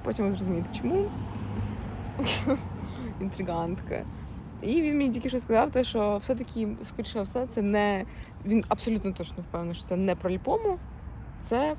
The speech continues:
про мою анатомію. Я сижу просто в шизі. Що за бред? Буду робити М Р Т.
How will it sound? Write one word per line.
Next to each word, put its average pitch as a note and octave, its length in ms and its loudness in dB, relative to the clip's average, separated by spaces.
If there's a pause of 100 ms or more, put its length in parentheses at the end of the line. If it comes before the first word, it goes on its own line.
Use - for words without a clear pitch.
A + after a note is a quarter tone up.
про G#3+ 360 4 (500)
мою F#3 320 2
анатомію. E3 480 0 (720)
Я G3+ 180 6
сижу D4+ 480 2 (1300)
просто A#3+ 240 4
в A3 40 -4
шизі. F3 360 -4 (540)
Що C#4+ 120 4
за C#4+ 120 6
бред? F3 320 6 (2500)
Буду C4 180 4
робити C#4+ 280 6
М C4 60 6
Р G#3+ 80 4
Т. F3+ 240 2